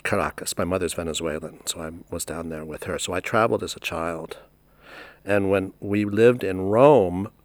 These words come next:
over the summer, what we did was we bought a car and we camped through Europe following the prehistoric sites.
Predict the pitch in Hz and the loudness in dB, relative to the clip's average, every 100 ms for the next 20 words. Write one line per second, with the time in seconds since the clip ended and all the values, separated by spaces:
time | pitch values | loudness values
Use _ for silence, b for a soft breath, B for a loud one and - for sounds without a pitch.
0 | _ _ 104 127 120 - - 170 147 90 | _ _ 4 4 2 0 2 4 4 2
1 | 92 98 95 - 135 120 - 95 95 95 | 0 -2 -4 2 6 6 4 0 0 0
2 | - B B B B B _ 104 101 101 | -4 B B B B B _ 0 0 0
3 | 95 - _ - 98 127 147 - 90 78 | -4 -10 _ 0 4 4 2 0 0 2
4 | 87 98 - B B B - 101 104 95 | -2 -4 -8 B B B -2 2 2 0
5 | - 131 202 117 - - - _ - - | 0 6 6 6 0 -8 -14 _ -18 2
6 | 127 127 123 139 - 101 151 87 78 - | 8 10 8 4 -4 4 6 8 6 -2
7 | - 120 127 127 120 104 113 113 - 98 | 4 6 8 6 4 0 0 0 0 0
8 | 92 - 78 64 - - | -2 -2 -6 -6 -10 -18